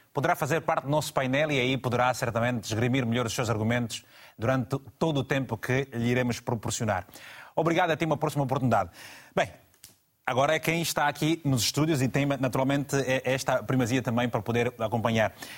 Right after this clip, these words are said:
Ah, lhe pergunto, de tudo isso que acabamos por ouvir, ah, ah, o que é que mais preocupa?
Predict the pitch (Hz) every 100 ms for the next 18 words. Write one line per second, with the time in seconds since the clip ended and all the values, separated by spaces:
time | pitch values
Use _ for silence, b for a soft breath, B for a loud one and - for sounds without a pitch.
0 | B B - 165 165 156 151 - _ _
1 | - 156 190 214 196 190 - _ _ -
2 | 190 - 262 190 185 - 160 147 139 135
3 | - - 123 104 95 110 98 98 - 104
4 | 98 98 104 98 92 90 - _ 156 -
5 | 196 - 143 131 117 - - _ _ -
6 | 104 120 104 92 -